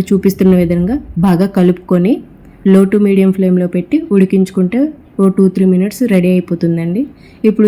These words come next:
దీంట్లోకి ఒక టేబుల్ స్పూన్ ఘీ వేసుకొని సన్నగా తరిగిన కొత్తిమీరను కూడా వేసుకొని ఇంకొక రెండు మూడు నిమిషాలు ఉడికించారంటే కనుక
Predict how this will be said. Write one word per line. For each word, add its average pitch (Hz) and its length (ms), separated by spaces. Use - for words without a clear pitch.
దీంట్లోకి 202 520
ఒక 208 120
టేబుల్ 196 280
స్పూన్ 196 260
ఘీ 190 100
వేసుకొని 180 460
సన్నగా 196 420
తరిగిన 196 240
కొత్తిమీరను 190 500
కూడా 185 180
వేసుకొని 180 400
ఇంకొక 226 400
రెండు 196 180
మూడు 190 200
నిమిషాలు 190 320
ఉడికించారంటే 180 680
కనుక 170 220